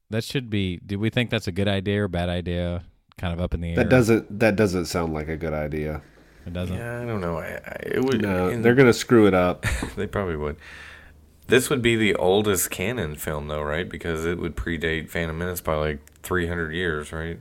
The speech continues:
Speaker 3: Something like that, four hundred years.
Speaker 1: I would think there's more to do with, 'cause that would be, like, the Jedi in their prime, really. Like, so their Force ability should be at their height.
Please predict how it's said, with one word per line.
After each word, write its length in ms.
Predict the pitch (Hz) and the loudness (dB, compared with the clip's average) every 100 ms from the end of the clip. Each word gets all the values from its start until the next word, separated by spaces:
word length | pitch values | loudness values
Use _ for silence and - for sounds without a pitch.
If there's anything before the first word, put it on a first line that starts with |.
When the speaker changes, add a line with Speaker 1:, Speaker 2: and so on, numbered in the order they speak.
| 110 | -16
Speaker 3:
Something 180 | - 82 | -14 -10
like 80 | 82 | -8
that, 140 | 85 87 | -8 -8
four 220 | 80 82 | -8 -8
hundred 200 | 87 85 | -6 -6
years. 200 | 85 85 - - - - - - - - - _ _ _ _ _ - | -6 -8 -12 -20 -20 -20 -20 -18 -18 -18 -20 _ _ _ _ _ -10
Speaker 1:
I 40 | |
would 140 | 294 302 | -6 -2
think 160 | 254 | -2
there's 200 | 175 139 | -2 -2
more 300 | 120 123 120 | -2 0 0
to 180 | - - | -2 -8
do 340 | 87 87 90 104 | -10 -6 -4 -4
with, 200 | 107 - | -6 -8
'cause 120 | 107 | -6
that 100 | 113 | -6
would 80 | 117 | -6
be, 100 | 127 | -4
like, 140 | 117 - | -4 -4
the 100 | 87 | -6
Jedi 520 | 95 98 95 92 90 | -4 -2 -2 -4 -6
in 120 | 90 | -8
their 140 | 90 80 | -8 -10
prime, 500 | - 80 85 107 117 | -12 -12 -10 -8 -8
really. 340 | 139 160 160 - _ _ _ - | -8 -8 -10 -14 _ _ _ -14
Like, 560 | 87 85 - _ - _ _ _ - | -10 -10 -14 _ -20 _ _ _ -16
so 220 | - 92 | -10 -8
their 260 | 92 87 | -8 -10
Force 320 | - 107 104 107 | -10 -10 -8 -6
ability 380 | 95 98 90 | -6 -4 -4
should 240 | 87 - 90 | -6 -10 -6
be 140 | 90 | -6
at 100 | 87 | -6
their 140 | 87 80 | -10 -12
height. 400 | - 80 - | -12 -12 -12